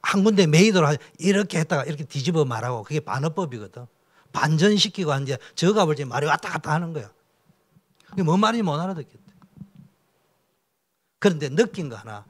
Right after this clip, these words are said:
"아, 예수는 저래 믿는 거구나. 예수는 저렇게 미쳐야 되는 거구나." 나는 앞으로도 그래. 나는 우리 성도님들이 뭐냐, 예수 설명 잘하는 사람 말고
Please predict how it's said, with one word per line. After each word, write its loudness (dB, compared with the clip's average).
"아, -6
예수는 -4
저래 2
믿는 -6
거구나. -16
예수는 -2
저렇게 -2
미쳐야 -6
되는 -18
거구나." -20
나는 -6
앞으로도 -4
그래. -20
나는 -2
우리 -6
성도님들이 -4
뭐냐, -12
예수 -4
설명 2
잘하는 -2
사람 -6
말고 -8